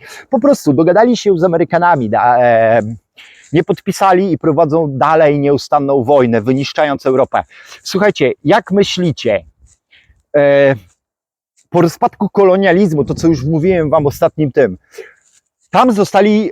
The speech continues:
e, zamontowani ludzie, którzy szkolili ich w brutalności. Tam dwunasto, dziesięciolatki biegają z maczetami, mordują ludzi.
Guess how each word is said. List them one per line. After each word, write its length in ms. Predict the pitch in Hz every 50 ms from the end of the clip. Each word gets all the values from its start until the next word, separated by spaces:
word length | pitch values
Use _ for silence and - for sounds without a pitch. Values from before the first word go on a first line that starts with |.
| -
e, 180 | - 156 156 139
zamontowani 720 | 110 107 175 180 175 180 156 - 160 131 147 190 202 185 156
ludzie, 440 | 139 143 147 135 110 - 175 208 -
którzy 320 | - - 165 143 151 143
szkolili 800 | - - - - 160 160 175 175 175 180 185 - - 151 156 160
ich 320 | 143 - - - - - - 139
w 140 | 104 110 151 143 139 139 139 135 135 143 139 139 139 123 _ _ _ _ _ _ _ _ _ _ _ _ _ _ _ _ _ -
brutalności. 1120 | 127 127 175 165 170 151 - 165 147 151 151 143 165 185 156 - - - - - - - - -
Tam 320 | - 208 226 233 233 180 - _ _ _ _ -
dwunasto, 1000 | 127 113 120 131 135 160 165 147 156 175 214 196 - - - - 151 127 110 - - _ _ _ _ _ _ -
dziesięciolatki 1300 | 107 117 123 185 190 139 - - 202 220 220 202 - 170 135 131 139 139 131 - - _ - 120 98 _ _ - - - -
biegają 440 | 170 156 127 190 214 226 214 196 156
z 80 | 151
maczetami, 560 | 175 190 180 - - 160 - 175 180 170 180
mordują 480 | 175 165 160 165 139 143 147 151 147 147
ludzi. 420 | 147 143 131 113 95 92 90 87